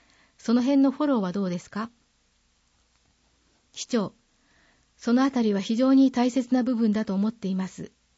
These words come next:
例えば、生活習慣が違う。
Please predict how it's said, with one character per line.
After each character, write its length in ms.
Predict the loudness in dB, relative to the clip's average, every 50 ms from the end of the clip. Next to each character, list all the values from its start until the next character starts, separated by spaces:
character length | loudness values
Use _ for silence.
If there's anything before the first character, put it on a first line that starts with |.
| _ _ _ _ _ _ _ -10 -10 -2 0
例 120 | 2 2
え 40 | 2
ば、 220 | 0 -2 -6 -6 _ _ -20
生 240 | -6 -2 -2 0
活 240 | 0 0 -4 -4 -8
習 180 | -6 -4 -4 -4
慣 200 | -2 -4 -4 -4
が 80 | -6
違 340 | -8 -10 -10 -8 -6 -4 -6 -6
う。 80 | -8